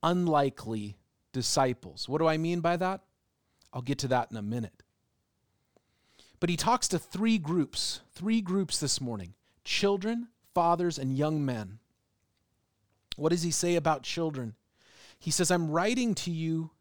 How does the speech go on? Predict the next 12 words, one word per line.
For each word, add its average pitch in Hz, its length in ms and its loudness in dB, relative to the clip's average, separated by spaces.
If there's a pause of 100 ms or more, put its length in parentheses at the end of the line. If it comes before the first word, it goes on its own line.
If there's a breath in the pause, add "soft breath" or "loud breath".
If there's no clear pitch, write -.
children." 131 560 -2 (720 soft breath)
Now, 156 340 2 (380 soft breath)
when 160 180 4
you're 151 100 2
John's 214 440 4
age, 135 260 2
like 147 140 0
we 143 80 -2
said 170 220 2
the 165 120 4
other 160 180 4
week, 151 460 -2